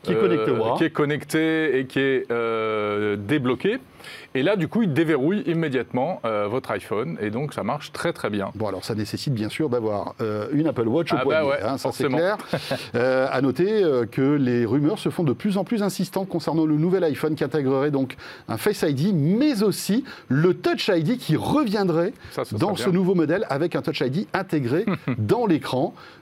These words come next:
Speaker 1: Euh, voilà, on se rend compte aussi que Apple répond en fait aux, aux usages, hein, et notamment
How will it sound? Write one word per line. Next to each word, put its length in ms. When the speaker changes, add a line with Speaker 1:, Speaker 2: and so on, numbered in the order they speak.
Speaker 1:
Euh, 580
voilà, 180
on 60
se 80
rend 80
compte 240
aussi 220
que 240
Apple 380
répond 580
en 60
fait 340
aux, 140
aux 120
usages, 600
hein, 200
et 120
notamment 540